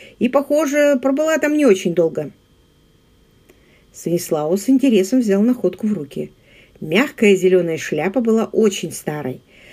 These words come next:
У неё уже не было подкладки, отсутствовала лента,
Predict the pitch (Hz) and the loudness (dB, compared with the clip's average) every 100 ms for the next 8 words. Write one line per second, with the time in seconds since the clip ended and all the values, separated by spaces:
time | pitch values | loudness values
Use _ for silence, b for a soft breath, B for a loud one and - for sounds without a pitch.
0 | b b 233 311 359 285 285 294 254 240 | b b 2 6 6 4 2 4 4 2
1 | 196 190 - 170 214 214 - 208 202 B | 2 0 0 2 2 0 -2 -2 -4 B
2 | 247 269 370 370 - 170 165 170 196 240 | -4 2 0 0 -2 2 2 6 6 6
3 | 240 247 | 2 -2